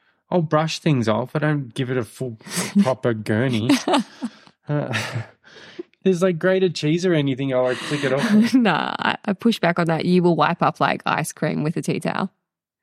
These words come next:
Speaker 1: I have before, like, little,
Speaker 2: <laughs>
Speaker 1: little bits.
Speaker 2: That's all.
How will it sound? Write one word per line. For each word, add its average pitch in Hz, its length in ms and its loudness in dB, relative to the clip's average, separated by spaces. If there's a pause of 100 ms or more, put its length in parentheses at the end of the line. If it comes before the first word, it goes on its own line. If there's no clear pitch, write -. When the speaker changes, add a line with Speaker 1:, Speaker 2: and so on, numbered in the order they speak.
(400)
Speaker 1:
I 131 80 -8
have 104 240 -10
before, 120 400 -8
like, 156 180 -6
little, 320 400 2
Speaker 2:
<laughs> 320 180 4
Speaker 1:
little 156 180 4
bits. 127 520 -6 (800)
Speaker 2:
That's 294 1200 -4
all. 165 240 -6